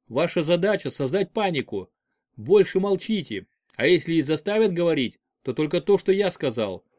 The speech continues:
Уверен, что на вас тоже есть компромат,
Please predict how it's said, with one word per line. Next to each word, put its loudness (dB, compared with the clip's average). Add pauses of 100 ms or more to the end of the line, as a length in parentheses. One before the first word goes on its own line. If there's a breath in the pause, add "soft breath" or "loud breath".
(380)
Уверен, 2
что -2
на -2
вас 0
тоже 4
есть 0
компромат, -2